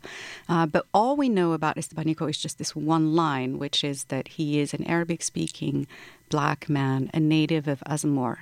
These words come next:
And Azamor is a small town which is about sixty miles south of Casablanca on the Atlantic coast.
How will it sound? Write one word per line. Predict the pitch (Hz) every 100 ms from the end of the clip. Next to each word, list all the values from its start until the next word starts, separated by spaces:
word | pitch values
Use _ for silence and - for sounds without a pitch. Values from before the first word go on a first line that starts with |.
| -
And | 160 147
Azamor | - 202 240 233 220
is | 180 156
a |
small | 156 - 190 185
town | - 147 139 131
which | -
is | 151
about | 143 135 -
sixty | 175 - 165
miles | 156 -
south | 156 -
of | 147
Casablanca | - - 143 143 135 143 -
on | 151 143
the | 131
Atlantic | - - 170 160 143
coast. | - 139 - - -